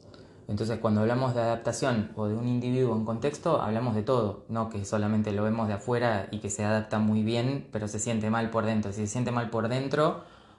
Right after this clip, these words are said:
por decirlo así, es decir, de manera privada, y lo comunica después en, en una terapia, pero está muy bien adaptado, bueno,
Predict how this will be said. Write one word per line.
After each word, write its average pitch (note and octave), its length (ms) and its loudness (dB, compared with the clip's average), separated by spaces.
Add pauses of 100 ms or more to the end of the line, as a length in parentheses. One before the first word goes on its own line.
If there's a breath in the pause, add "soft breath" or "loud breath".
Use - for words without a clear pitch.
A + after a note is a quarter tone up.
(120)
por G#2+ 160 -2
decirlo A#2 340 0
así, B2+ 420 0
es G#2+ 100 -4
decir, A2 260 -2
de G#2+ 80 0
manera A2 380 0
privada, A#2 600 0
y G#2+ 100 -4
lo G#2+ 140 -2
comunica A2 380 0
después G#2+ 300 -4
en, G#2 280 0
en G#2+ 120 -2
una A2+ 180 -2
terapia, B2 400 0
pero G#2+ 120 -4
está G#2+ 140 -6
muy A2+ 200 -2
bien A#2+ 140 -4
adaptado, C3 640 0
bueno, A2+ 260 -4